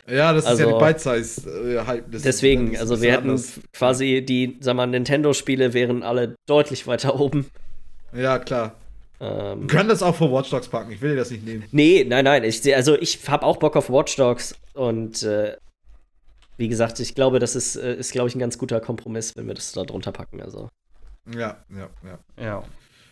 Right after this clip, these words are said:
Speaker 1: Machen wir das. Und dann, ähm, würd ich sagen, wie gesagt, äh,
Speaker 2: Dann kommt
Speaker 1: Modern
Speaker 2: Final
Speaker 1: Warfare
Speaker 2: Fantasy sieben Remake, das ist jetzt die Frage. Du hast da mehr Bock drauf. Ich hab, ich bin gespannt.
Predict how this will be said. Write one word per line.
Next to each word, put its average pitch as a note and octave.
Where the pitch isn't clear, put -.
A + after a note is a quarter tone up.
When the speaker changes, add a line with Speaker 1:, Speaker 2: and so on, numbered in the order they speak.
Speaker 1:
Machen G3
wir C3
das. A2
Und C3
dann, C#3+
ähm, C#3
würd C#3
ich C#3
sagen, C#3+
wie C3+
gesagt, C3+
äh, A#2+
Speaker 2:
Dann B2+
kommt B2+
Speaker 1:
Modern C3
Speaker 2:
Final D#3+
Speaker 1:
Warfare E3+
Speaker 2:
Fantasy E3
sieben F3+
Remake, D#3
das B2
ist C#3+
jetzt D3+
die D#3
Frage. D3
Du D#3+
hast F#3
da F#3
mehr F3+
Bock C#3
drauf. B2+
Ich -
hab, F3
ich -
bin A#3
gespannt. -